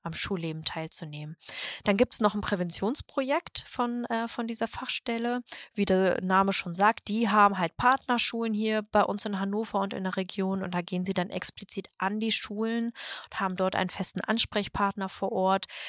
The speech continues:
der zum Thema Schulabsentismus, Unterrichtsfehlzeiten, ähm, Schulversäumnisse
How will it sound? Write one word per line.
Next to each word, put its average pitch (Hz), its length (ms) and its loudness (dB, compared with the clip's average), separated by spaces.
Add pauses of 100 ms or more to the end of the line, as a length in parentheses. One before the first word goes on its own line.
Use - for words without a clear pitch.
(240)
der 185 300 6
zum 185 260 0
Thema 185 400 0
Schulabsentismus, 196 1000 0
Unterrichtsfehlzeiten, 175 1600 0
ähm, 165 560 -4 (200)
Schulversäumnisse 190 1300 2